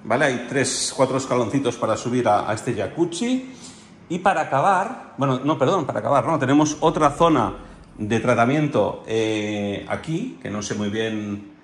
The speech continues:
también como un, un, una camilla de, de tratamiento de hidromasaje, no lo sé. Y para acabar, un despacho, pues, para hacer la consulta, con también su equipo de música, con un lucernario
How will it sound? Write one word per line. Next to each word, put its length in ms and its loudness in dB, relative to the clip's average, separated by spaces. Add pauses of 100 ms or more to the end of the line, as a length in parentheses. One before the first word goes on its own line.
(520)
también 840 -4
como 160 0
un, 240 6
un, 120 0
una 200 2
camilla 340 4
de, 240 2
de 200 -4
tratamiento 580 0
de 100 2
hidromasaje, 720 0
no 160 2
lo 80 0
sé. 320 -2 (460)
Y 140 2
para 200 6
acabar, 460 2
un 200 8
despacho, 760 4
pues, 120 2
para 200 2
hacer 160 0
la 120 4
consulta, 1000 2 (440)
con 220 0
también 320 0
su 80 -4
equipo 260 -2
de 120 2
música, 1300 0
con 160 0
un 140 4
lucernario 760 0